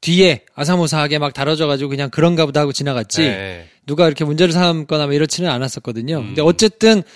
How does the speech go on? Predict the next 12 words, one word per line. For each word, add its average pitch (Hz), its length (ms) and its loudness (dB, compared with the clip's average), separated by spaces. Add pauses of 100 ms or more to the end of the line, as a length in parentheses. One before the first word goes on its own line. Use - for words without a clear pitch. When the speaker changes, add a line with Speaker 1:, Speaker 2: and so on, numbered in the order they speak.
(240)
Speaker 1:
당시에 208 580 2
쫓아가가지고 202 760 0
막 175 220 -2
이렇게 170 360 0
항의하고 180 540 2
했던 180 200 -2
사람들은 160 600 2 (440)
감금이라는 170 1080 2
택도 - 260 0
아닌 156 320 2 (300)
혐의가 151 1300 0
씌워져서 156 640 2